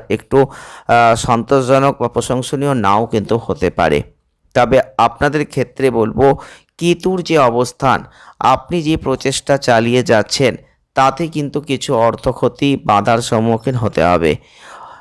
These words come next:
নভেম্বর দু হাজার চব্বিশ কুম্ভ রাশির জাতক বা জাতিকাদের ক্ষেত্রে এক কথাই বলবো, একটু ধৈর্য ধরতে হবে, ধৈর্যের পরীক্ষা দিতে হবে, পরিকল্পনা করতে হবে,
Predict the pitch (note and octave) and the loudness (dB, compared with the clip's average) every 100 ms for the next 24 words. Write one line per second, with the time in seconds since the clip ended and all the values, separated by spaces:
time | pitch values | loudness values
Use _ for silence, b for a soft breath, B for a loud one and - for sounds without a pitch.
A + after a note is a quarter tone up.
0 | _ C#3 D3 F#3 F#3+ G3+ F3 D#3+ D#3 C#3+ | _ 0 2 2 4 2 4 4 4 4
1 | E3+ E3 E3+ D3 E3+ E3+ - C#3 D3 D3+ | 2 2 -2 -2 -4 -4 -6 -6 -4 -2
2 | D3 D3 D3 C#3+ A2 A2 C3+ B2+ C3+ C3 | -2 -2 -6 -4 -2 -2 -2 0 0 2
3 | G#2 G2+ A#2+ C3 B2 B2 - B2 - A#2 | 0 0 0 0 0 -2 -2 -4 -4 0
4 | B2+ A2 - - A2+ C3+ A#2+ B2 A#2+ C3+ | 0 0 -4 -6 -2 -2 0 -2 2 0
5 | A#2+ - C#3 A2 A2 A#2+ - C3 A#2+ A2+ | 0 -2 -2 2 4 4 2 0 2 0
6 | - B2 B2 C3 A#2+ G#2 G#2+ - G2+ - | 2 2 2 0 -2 -4 -2 -6 -8 -6
7 | G2 F#2 - A2 F#2+ - E2+ D#2 E2+ - | -6 -6 -6 -4 -2 0 0 2 0 -4
8 | B B B B B - F3+ F#3+ E3 E3 | B B B B B 2 2 2 2 2
9 | D#3+ D3+ D3+ C#3+ C3 G#2+ G#2+ G2 F2+ | 2 2 0 0 -4 -2 -4 -4 -6